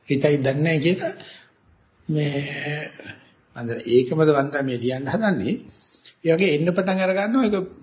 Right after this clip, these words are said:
ආ, ඇත්තටම මේ ශාරීරියේ මේ පිනා ගියාට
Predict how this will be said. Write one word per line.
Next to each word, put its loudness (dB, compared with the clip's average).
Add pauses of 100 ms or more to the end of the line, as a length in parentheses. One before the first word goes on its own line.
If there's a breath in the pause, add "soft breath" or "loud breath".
(220)
ආ, -4
ඇත්තටම -4
මේ 2
ශාරීරියේ 2
මේ -4
පිනා 0
ගියාට 2